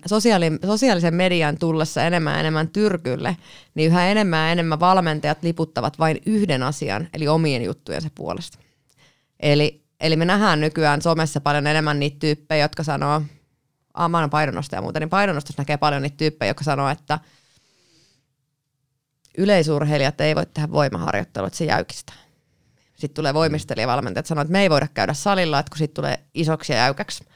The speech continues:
Ja se, mitä mä rakastan kaikkein sitä, niin monet naiset sanoo, että ne ei voi käydä salilla, koska niiden lihakset vaan räjähtää käsiin. Mm. Siis mä oon käynyt nyt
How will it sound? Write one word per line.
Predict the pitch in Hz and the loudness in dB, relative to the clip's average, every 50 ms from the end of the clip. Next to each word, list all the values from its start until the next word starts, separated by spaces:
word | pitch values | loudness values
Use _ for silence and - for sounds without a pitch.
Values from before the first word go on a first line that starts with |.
| _ _ _ _ _ _ _ _ _ | _ _ _ _ _ _ _ _ _
Ja | 151 143 - - | -4 -4 -4 -4
se, | - - 175 | 0 2 2
mitä | 175 160 165 | 2 2 2
mä | 147 147 | 2 0
rakastan | 151 151 156 151 - 165 151 | 0 0 -2 -2 -4 -4 0
kaikkein | 165 160 151 151 - 143 151 | 2 2 2 0 -2 -6 -4
sitä, | - - | -4 -4
niin | 151 131 - 151 151 156 | -6 -4 -2 -2 0 0
monet | 160 165 165 165 165 | 0 0 0 0 2
naiset | 202 202 202 180 151 139 | 2 4 4 4 2 0
sanoo, | 139 - - - 143 123 | -4 -6 -6 -4 -2 -4
että | 92 170 - 156 | -4 -4 -4 -2
ne | 160 165 | 0 0
ei | 160 | 2
voi | 147 156 165 | 0 0 0
käydä | - 147 139 170 | 0 -2 0 0
salilla, | 151 - - 170 156 151 139 156 | -2 -2 -2 0 0 0 -2 -4
koska | - 147 - - | -6 -8 -6 -4
niiden | 160 147 - 160 | -4 -2 0 0
lihakset | 165 175 170 160 139 - - - - | 2 2 2 0 -2 -4 -10 -6 -6
vaan | 143 139 | -4 -2
räjähtää | 143 143 151 151 98 - - - - - 82 185 | 0 2 2 2 2 0 -2 -4 -6 -6 -6 -4
käsiin. | - - - - - 92 98 175 165 - _ _ _ _ _ _ | -4 -6 -6 -6 -6 -6 -6 -6 -8 -12 _ _ _ _ _ _
Mm. | _ - - - _ | _ -20 -20 -20 _
Siis | _ - 170 151 | _ -10 -4 0
mä | 180 220 | 4 4
oon | 240 214 | 4 6
käynyt | 160 156 151 147 143 143 143 143 | 6 4 4 4 2 0 -2 -4
nyt | - - 156 | -4 -8 -8